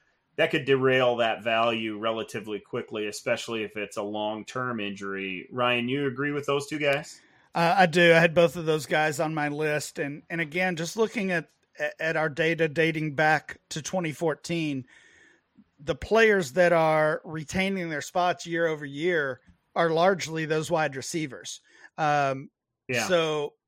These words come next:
Speaker 2: I, I mean, that position, I think, is just, and this is, this is why we build our teams around wide receivers so often. Um, it's, it's easier for those players to maintain their value year over year,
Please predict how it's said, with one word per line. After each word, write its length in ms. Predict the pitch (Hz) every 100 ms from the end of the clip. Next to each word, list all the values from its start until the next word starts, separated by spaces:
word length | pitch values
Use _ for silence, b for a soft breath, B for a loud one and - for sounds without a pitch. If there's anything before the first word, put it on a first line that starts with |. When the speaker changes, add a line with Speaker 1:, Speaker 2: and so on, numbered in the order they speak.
| _ -
Speaker 2:
I, 120 | - 151
I 60 | 160
mean, 180 | 151
that 220 | 160 190 190
position, 520 | 175 151 175 190 165
I 80 | 151
think, 300 | 170 160 156
is 120 | 135
just, 380 | 165 147 - _ b b b
and 240 | 147 143
this 160 | 151 151
is, 200 | 160 - -
this 160 | 139
is 80 | 143
why 180 | 170 170
we 120 | 170
build 260 | 160 180 180
our 80 |
teams 320 | 170 180 170 156
around 220 | 170 170
wide 220 | 165 160
receivers 440 | 160 190 175 156
so 200 | - 165
often. 460 | 156 170 175 135 123 b b b b
Um, 440 | 147 139 131 131 -
it's, 340 | 156 - - - _ _ _ _ _ _ _ -
it's 180 | 151 -
easier 440 | 175 175 165 185
for 180 | 175 185
those 240 | 170 165
players 400 | - 175 170 160 -
to 140 | 170
maintain 460 | 147 143 131 180 185
their 160 | 180
value 420 | 180 175 175 175
year 300 | 170 165 170
over 200 | 165 156
year, 460 | 160 156 156 151 147